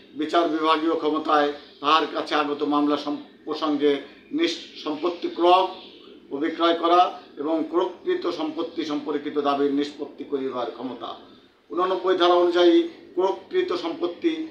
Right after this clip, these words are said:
প্রত্যর্পণের ক্ষমতা। ছিয়ানব্বই ধারা অনুযায়ী তল্লাশি পরোয়ানা ইস্যু করিবার ক্ষমতা। নিরানব্বই ধারা অনুযায়ী তল্লাশি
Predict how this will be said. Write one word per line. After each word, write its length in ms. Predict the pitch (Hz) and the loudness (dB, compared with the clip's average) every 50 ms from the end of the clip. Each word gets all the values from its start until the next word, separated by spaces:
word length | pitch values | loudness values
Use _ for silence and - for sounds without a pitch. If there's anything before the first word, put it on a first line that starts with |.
| - - - | -12 -6 -4
প্রত্যর্পণের 680 | 196 180 - - - 208 202 - 170 175 147 135 117 | -4 -4 -4 0 2 2 2 2 2 -2 -2 -2 -2
ক্ষমতা। 380 | - 123 123 120 - - 92 98 - - - - - - _ _ _ | -6 -6 -8 -8 -8 -8 -10 -10 -10 -16 -20 -20 -20 -20 _ _ _
ছিয়ানব্বই 460 | _ - 160 170 175 180 165 165 180 175 | _ 0 0 2 2 2 0 0 -2 2
ধারা 200 | 170 170 175 170 | 4 4 6 6
অনুযায়ী 600 | 170 170 165 160 165 165 165 160 156 160 - - - - - - | 4 2 2 2 4 4 2 2 0 -2 -8 -10 -14 -18 -10 -2
তল্লাশি 420 | 160 170 170 170 165 165 - 180 | 2 4 4 4 4 2 0 -4
পরোয়ানা 440 | - 165 170 170 160 160 160 156 156 | -2 0 0 2 2 2 2 2 2
ইস্যু 180 | 151 151 160 | 0 0 -2
করিবার 360 | 151 156 156 143 127 131 123 110 | -4 -2 0 0 0 -2 -4 -6
ক্ষমতা। 500 | - 113 117 113 - 113 98 92 - - - - - _ - _ - 131 | -8 -10 -12 -12 -12 -12 -12 -12 -14 -16 -20 -20 -20 _ -20 _ -10 -4
নিরানব্বই 480 | 143 165 175 180 175 165 - 185 185 | -2 0 0 0 0 -2 0 -2 0
ধারা 220 | 175 175 175 180 180 | 2 2 2 4 4
অনুযায়ী 560 | 175 175 175 170 175 175 170 170 175 175 175 - - - - - - - | 2 2 2 4 4 6 6 6 4 2 -2 -6 -14 -20 -20 -20 -12 -4
তল্লাশি 720 | 160 175 175 175 180 175 - - 170 175 170 170 - - | 2 4 6 6 6 6 4 4 4 4 4 4 2 -6